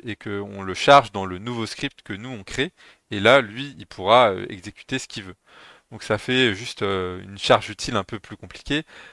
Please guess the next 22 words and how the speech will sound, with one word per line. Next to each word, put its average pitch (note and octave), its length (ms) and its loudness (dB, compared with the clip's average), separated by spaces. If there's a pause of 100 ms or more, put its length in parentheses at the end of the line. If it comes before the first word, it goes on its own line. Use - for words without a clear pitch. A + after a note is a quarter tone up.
(160)
Donc - 180 -10
là, B2+ 100 6
par G#2 140 2
exemple, G#2 320 -4
on G2 80 -10
aura F#2 180 2
toujours G#2+ 400 -2
notre F#2+ 340 -4
script - 380 -6
S - 160 -8
R F#2+ 100 -8
C, - 140 -6
euh, A2+ 300 2
Google, F#2+ 480 0
euh, E2+ 180 -2
Recaptcha, F#2+ 600 -6
blabla, F#2 380 -4
qui G2 220 -18
charge F#2 240 -8
Angular F2+ 380 -6
J F#2+ 160 -6
S. - 260 -6